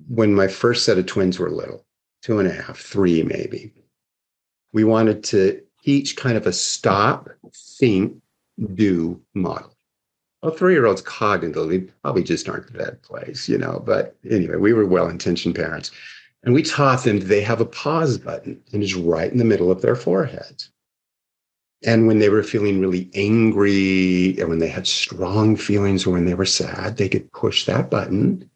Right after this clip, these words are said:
and we could slow down a little bit and kind of think about things. Um, it was exacerbated by one of our twins was a biter.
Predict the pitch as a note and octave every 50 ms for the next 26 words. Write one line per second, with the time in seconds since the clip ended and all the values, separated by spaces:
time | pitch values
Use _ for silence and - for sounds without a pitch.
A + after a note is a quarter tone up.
0 | _ _ _ _ _ _ _ _ - G#2+ G#2 G2 F#2 F2+ F2 - G2 - - -
1 | - - - F2+ E2+ E2+ F2+ A2 A#2+ B2 A2 G#2+ G#2 G2+ G2+ G2+ F#2+ G2 F#2 F2+
2 | F2 F#2+ A2 - - F#2 - - F#2+ F#2 A2 B2+ - A#2 G2+ - - - E2 -
3 | - - F#2 F2 F2+ G#2 A#2+ A#2+ - - - _ _ _ _ _ _ _ _ _
4 | _ _ _ _ - A#2 A#2 A2+ A2+ A2 A2+ C3+ C3 C3+ B2+ C3+ B2+ C#3 C3 B2+
5 | B2+ - B2+ A2+ A2+ A2 G#2 G2 F#2 F2+ - - - G#2 G2+ G2+ G#2 A#2+ A#2 A2
6 | G#2+ F#2+ - - A2 G#2 F2+ F2+ E2 F2 D#2+ - F2+ E2 D#2+ - - - -